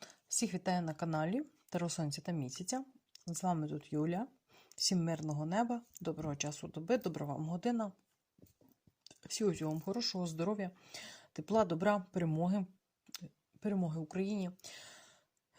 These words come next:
Низький уклін і подяка нашим захисникам. Слава українському роду. Вам зроблю сьогодні розклад, таро розклад. Е, послання від вищих сил.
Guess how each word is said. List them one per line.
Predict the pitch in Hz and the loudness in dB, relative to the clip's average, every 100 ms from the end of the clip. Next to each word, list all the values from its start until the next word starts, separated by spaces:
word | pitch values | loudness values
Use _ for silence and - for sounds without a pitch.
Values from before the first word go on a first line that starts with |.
| 175 - - 180 | -10 -8 -4 2
Низький | 185 - 180 | 2 6 4
уклін | 151 180 165 | 6 2 0
і | |
подяка | 160 165 156 165 | 0 0 0 0
нашим | 156 165 | 0 0
захисникам. | 165 151 160 180 175 247 208 | -2 -2 0 0 4 4 2
Слава | - 185 190 | 0 0 0
українському | 165 156 160 - 160 147 | -2 -2 -2 -2 -2 0
роду. | 139 147 160 - _ _ _ _ _ - - - - _ _ _ _ _ - - - _ _ - | -2 -6 -10 -12 _ _ _ _ _ -20 -18 -20 -20 _ _ _ _ _ -12 -12 -12 _ _ 0
Вам | 175 214 | 4 6
зроблю | 190 180 190 | 4 0 0
сьогодні | 185 165 143 151 | 0 0 0 -2
розклад, | 156 - 262 302 - - _ - | -2 2 4 2 -4 -20 _ -6
таро | 165 160 | -4 -2
розклад. | 156 - 247 262 - _ _ _ _ _ _ _ - - | -4 0 2 2 -4 _ _ _ _ _ _ _ -20 -6
Е, | 165 165 165 151 - - - - 170 175 180 185 - _ - | -2 -2 -2 -4 -6 -10 -12 -12 -14 -14 -14 -16 -20 _ -6
послання | 180 233 247 214 | 0 4 4 4
від | 156 | 2
вищих | 175 - 165 | 0 0 -2
сил. | - 143 | -4 -6